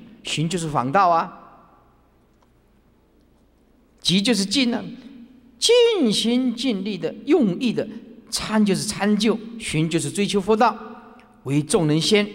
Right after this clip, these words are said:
他跑得最快，他又是将军嘛，啊，趁机能，哎呀，趁就是追赶，这追赶了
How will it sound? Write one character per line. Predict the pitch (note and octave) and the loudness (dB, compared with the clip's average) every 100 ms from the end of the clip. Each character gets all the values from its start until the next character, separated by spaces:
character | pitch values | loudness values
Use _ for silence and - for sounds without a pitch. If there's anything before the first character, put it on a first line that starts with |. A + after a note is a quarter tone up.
| - - - - - _ - | -16 -18 -20 -20 -20 _ -12
他 | D#3 | -4
跑 | F#3 | 0
得 | G3+ | 2
最 | A#3+ C4+ | 2 2
快， | B3 D#4 - - - - - - | 2 0 -2 -16 -20 -20 -20 -16
他 | F#3+ | -12
又 | F3 | -12
是 | D3+ | -8
将 | - E3 | -6 -6
军 | D#3+ F3 | -6 -8
嘛， | F3+ D#3+ - - _ _ _ | -10 -14 -18 -20 _ _ _
啊， | G2+ G2+ F2 - - - _ _ _ | -4 -4 -6 -12 -20 -20 _ _ _
趁 | - - G#4 F#4 A3+ G#3 | -6 0 0 2 0 0
机 | A3+ D4 C#4+ | -2 0 2
能， | C#4 B3+ C#4+ - - - - | 4 2 0 -12 -16 -16 -14
哎 | A2+ | -12
呀， | A2+ G2+ F#2 E2+ - - _ _ | -10 -10 -12 -14 -20 -20 _ _
趁 | - D#4 G3 | 0 2 2
就 | D3+ | -2
是 | |
追 | - A3+ | 0 0
赶， | G3+ C3+ A2+ - - - - _ _ _ _ _ _ _ _ - | 2 -4 -6 -16 -20 -20 -20 _ _ _ _ _ _ _ _ -8
这 | D4 | -8
追 | C#4+ G4 G#4 G4+ | 0 4 6 4
赶 | C4+ C4 | 2 2
了 | D4+ D4 - | 0 -2 -6